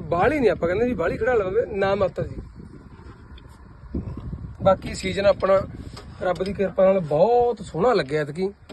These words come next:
ਕਣਕ ਵਾਲਾ ਸੀਜ਼ਨ ਵੀ ਆਪਣਾ ਬਹੁਤ ਸੋਹਣਾ ਲੱਗਿਆ। ਕਣਕ ਵੇਲੇ ਤਾਂ ਆਪਾਂ ਨੂੰ,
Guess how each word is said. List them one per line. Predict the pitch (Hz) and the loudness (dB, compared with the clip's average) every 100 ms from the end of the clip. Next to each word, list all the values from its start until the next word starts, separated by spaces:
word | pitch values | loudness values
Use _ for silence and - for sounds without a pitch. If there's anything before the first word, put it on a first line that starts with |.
| - - - - - | -20 -18 -16 -6 2
ਕਣਕ | 214 240 | 2 6
ਵਾਲਾ | 254 | 6
ਸੀਜ਼ਨ | 240 254 - | 6 2 2
ਵੀ | 294 | 2
ਆਪਣਾ | 220 220 202 | 2 2 2
ਬਹੁਤ | 170 240 | 4 2
ਸੋਹਣਾ | 170 196 | 2 0
ਲੱਗਿਆ। | 220 165 139 - - - | 0 -2 -6 -8 -8 -4
ਕਣਕ | 196 208 226 | -2 -2 2
ਵੇਲੇ | 226 220 | 2 2
ਤਾਂ | 233 | 0
ਆਪਾਂ | 214 226 | -2 -4
ਨੂੰ, | 240 | -4